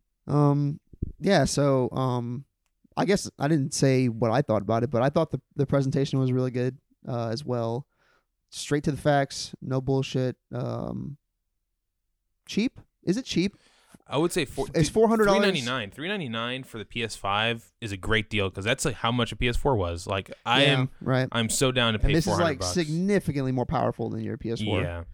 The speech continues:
Speaker 2: yeah. I think it's a great deal. I mean, honestly, getting a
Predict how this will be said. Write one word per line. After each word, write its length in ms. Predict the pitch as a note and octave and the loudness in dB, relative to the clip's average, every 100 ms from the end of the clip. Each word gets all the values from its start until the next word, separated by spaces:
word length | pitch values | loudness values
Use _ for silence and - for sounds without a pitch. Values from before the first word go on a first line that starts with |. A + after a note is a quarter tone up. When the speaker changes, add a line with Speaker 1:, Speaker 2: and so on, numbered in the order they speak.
| - | -14
Speaker 2:
yeah. 260 | F#2+ F2+ E2+ F2 - | -10 -10 -10 -14 -6
I 120 | A#2 | -2
think 180 | D3 B2 | 0 0
it's 160 | A#2+ A#2 | 0 -2
a 200 | G2 - G#2+ | -2 -4 -8
great 360 | G#2 G#2+ G#2 | -4 -2 -4
deal. 240 | - F#2 F2+ | -8 -8 -4
I 120 | F#2 | -2
mean, 220 | G#2 G2+ - - - | -2 -4 -6 -14 -6
honestly, 360 | B2+ C3+ D3 | -4 -2 -2
getting 280 | B2+ B2 C3 | -2 -2 -2
a 160 | G#2+ | -4